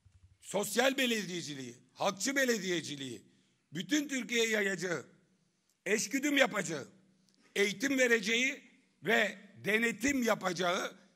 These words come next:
bir sistemde o sistemin başında kendisiyle birlikte Muğla'da çok iyi hizmetleri yapmış ve bu dönem vefalı bir vedanın talibi-, talebini açmış olan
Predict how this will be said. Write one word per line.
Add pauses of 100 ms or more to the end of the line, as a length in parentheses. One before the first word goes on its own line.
(160)
bir
sistemde (460)
o
sistemin
başında (840)
kendisiyle
birlikte (760)
Muğla'da (680)
çok
iyi
hizmetleri
yapmış (260)
ve
bu
dönem (380)
vefalı
bir
vedanın (420)
talibi-,
talebini (120)
açmış
olan